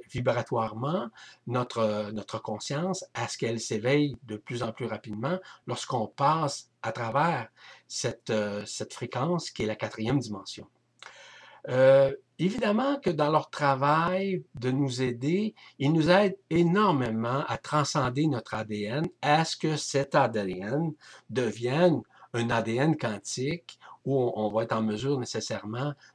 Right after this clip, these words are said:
de rejoindre, euh, les dix autres paires, si tu veux, de notre A D N qui avait été falsifié, qui avait été occulté à ce moment-là. Euh,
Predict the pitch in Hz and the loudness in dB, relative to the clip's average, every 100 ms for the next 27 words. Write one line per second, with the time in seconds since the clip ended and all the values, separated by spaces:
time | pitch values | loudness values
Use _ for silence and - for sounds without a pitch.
0 | _ 117 110 113 104 110 127 143 151 120 | _ -2 0 0 -2 -2 0 2 0 -2
1 | 110 107 110 107 101 - 143 - - - | -4 -6 -8 -8 -8 -4 -2 -2 -6 -2
2 | 131 123 - 135 139 143 123 113 - 113 | -2 -2 -2 0 2 0 -4 -10 -14 -12
3 | - 110 127 151 - - _ 113 117 - | -12 -6 -4 -4 -8 -20 _ -4 -2 -2
4 | 117 110 110 143 170 143 120 113 110 143 | -2 0 0 4 4 2 -2 -4 -2 -4
5 | 123 123 113 - 107 - 123 160 180 123 | -2 -4 -4 -8 -8 -8 -2 0 0 -2
6 | 110 110 110 113 110 - 104 - - - | -4 -4 -2 -2 -2 -4 -8 -8 -12 -12
7 | - - - - - - 117 127 113 110 | -16 -20 -20 -20 -10 -8 -6 -4 -2 -2
8 | 98 98 - _ - - - - - 113 | -4 -10 -16 _ -20 -20 -20 -20 -12 -6
9 | 120 127 131 123 | -4 -2 -2 -2